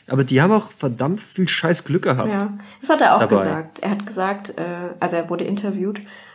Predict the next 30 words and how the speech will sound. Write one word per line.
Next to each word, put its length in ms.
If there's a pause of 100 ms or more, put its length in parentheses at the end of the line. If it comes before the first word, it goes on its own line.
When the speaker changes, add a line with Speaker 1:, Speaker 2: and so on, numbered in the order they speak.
(120)
Speaker 2:
hat 100
auch 140
gesagt, 340
dass 120
Erfolg 440
für 140
jeden 320
unterschiedlich 720
ist, 240
ja? 200
Wenn, 320
wenn 140
du, 400 (480)
äh, 300 (100)
wenn 120
es 100
bedeutet, 440
dass 200
du 420
fünfundzwanzig 760
Stunden 480 (180)
<laughs> 180
am 180
Tag 420 (460)
lieber 320
zu 160
Hause 360
bist 220
und, 280
äh, 300